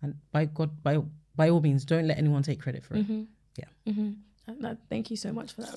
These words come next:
Speaker 2: really. Um, I was just gonna say as well then, what else apart from careers? Like, when it comes to, I like talking about personal life 'cause
Speaker 1: Mm.
Speaker 2: honestly, that one
Speaker 1: That's
Speaker 2: is
Speaker 1: who
Speaker 2: such
Speaker 1: we
Speaker 2: a
Speaker 1: are.
Speaker 2: big, yeah,
Speaker 1: Yeah.
Speaker 2: your personal life kinda, like,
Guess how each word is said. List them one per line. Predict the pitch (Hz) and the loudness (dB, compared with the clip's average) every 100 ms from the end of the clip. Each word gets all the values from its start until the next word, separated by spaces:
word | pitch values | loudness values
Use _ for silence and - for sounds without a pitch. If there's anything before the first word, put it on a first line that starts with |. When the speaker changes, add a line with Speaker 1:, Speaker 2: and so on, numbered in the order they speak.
| - | -8
Speaker 2:
really. | 71 69 - - - - | -6 -4 -6 -12 -20 -6
Um, | 233 247 247 254 | -2 0 -2 -6
I | 247 | -6
was | 247 | -6
just | 285 | -8
gonna | 254 240 | -6 -6
say | 226 226 | -4 -6
as | 220 | -4
well | 226 226 - | -6 -8 -10
then, | 220 - _ _ _ _ _ _ _ _ _ _ | -14 -16 _ _ _ _ _ _ _ _ _ _
what | 226 254 | -6 -2
else | 262 262 208 214 | 0 0 -2 -6
apart | 202 - | -8 -10
from | - 208 | -2 -2
careers? | 202 208 202 202 226 247 | -2 -6 -4 -6 -8 -12
Like, | - 208 208 - _ _ _ | -8 -8 -10 -20 _ _ _
when | - | -4
it | 240 | -4
comes | 240 208 214 - - | -4 -4 -4 -6 -8
to, | 214 202 196 196 _ _ _ _ - | -4 -4 -4 -8 _ _ _ _ -2
I | 208 | 0
like | 233 254 - - | 0 -2 -8 -8
talking | 214 - | -6 -4
about | 190 185 | -2 -4
personal | 180 196 196 - 190 | -4 -4 -4 -2 -2
life | 185 277 | 2 2
'cause | 349 | 4
Speaker 1:
Mm. | 262 175 147 143 | 2 2 2 2
Speaker 2:
honestly, | 220 214 - 185 202 | 2 2 0 -2 0
that | - | 0
one | 196 | 4
Speaker 1:
That's | 208 208 | 4 8
Speaker 2:
is | |
Speaker 1:
who | 196 | 8
Speaker 2:
such | 175 | 8
Speaker 1:
we | |
Speaker 2:
a | 185 | 6
Speaker 1:
are. | |
Speaker 2:
big, | 220 - - - | 6 4 -4 0
yeah, | 226 214 | 4 6
Speaker 1:
Yeah. | 220 | 6
Speaker 2:
your | 214 | 6
personal | 262 269 233 | 6 4 2
life | 208 196 | 0 0
kinda, | 220 208 202 | 0 2 2
like, | 190 - | 0 -2